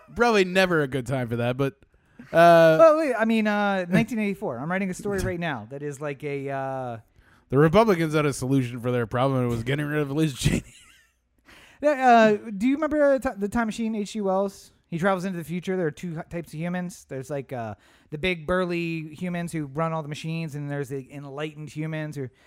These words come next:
Speaker 2: like, I'm writing a story that's not ten thousand years in the future. It's, like, four thousand years in the future.
Speaker 1: Yeah.
Speaker 2: And that is after, you know, we start shipping them off to those camps.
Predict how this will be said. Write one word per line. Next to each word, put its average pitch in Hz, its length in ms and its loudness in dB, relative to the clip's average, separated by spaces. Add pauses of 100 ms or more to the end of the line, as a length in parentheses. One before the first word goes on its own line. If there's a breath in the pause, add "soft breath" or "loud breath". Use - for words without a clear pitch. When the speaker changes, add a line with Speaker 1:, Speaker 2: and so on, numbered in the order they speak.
(160 soft breath)
Speaker 2:
like, 185 100 -4
I'm 220 80 -2
writing 247 200 -4
a - 20 -4
story 220 320 -2
that's 135 320 -12 (340)
not 190 240 -6
ten 240 220 -4
thousand 185 280 0
years 156 180 -4
in 147 80 -4
the 135 40 -6
future. 131 360 -8
It's, - 80 -12
like, 190 120 -8 (120)
four 294 180 2
thousand 156 300 -6
years 123 140 -10
in 120 40 -8
the 113 80 -8
future. 101 380 -12
Speaker 1:
Yeah. 151 220 -2 (200)
Speaker 2:
And 175 220 -10 (180)
that 196 240 -2
is 196 380 -2
after, 175 440 -2
you 185 100 -8
know, 147 120 -4
we 143 80 -8
start 147 220 -8
shipping 190 260 -6
them 175 100 -6
off 165 200 -2
to 147 80 -14
those 135 160 -8
camps. 156 420 -8